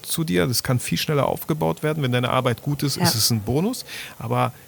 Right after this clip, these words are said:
Speaker 1: was ich auch in letzter Zeit merke, deine Arbeit muss nicht hundert Prozent exzellent sein, zehntausend Mal besser als irgendjemand anders, so.
Speaker 2: Gar nicht.
Speaker 1: Ähm,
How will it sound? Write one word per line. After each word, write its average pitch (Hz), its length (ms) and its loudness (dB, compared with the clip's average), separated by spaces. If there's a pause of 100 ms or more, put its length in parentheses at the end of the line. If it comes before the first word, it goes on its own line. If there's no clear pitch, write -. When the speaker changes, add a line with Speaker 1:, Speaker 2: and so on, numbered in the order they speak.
(140)
Speaker 1:
was 127 180 2
ich 135 140 0
auch - 180 2
in 131 80 2
letzter 123 220 0
Zeit 127 180 2
merke, 123 320 0
deine 139 200 0
Arbeit 147 280 2
muss 170 460 0
nicht 165 280 0
hundert 170 260 0
Prozent 165 440 -2
exzellent 151 580 0
sein, 143 260 0
zehntausend 143 460 0
Mal 127 100 2
besser 143 300 0
als 131 160 0
irgendjemand 131 460 0
anders, 143 320 0
so. 147 100 0
Speaker 2:
Gar 165 300 4
nicht. 160 420 -2
Speaker 1:
Ähm, 135 240 2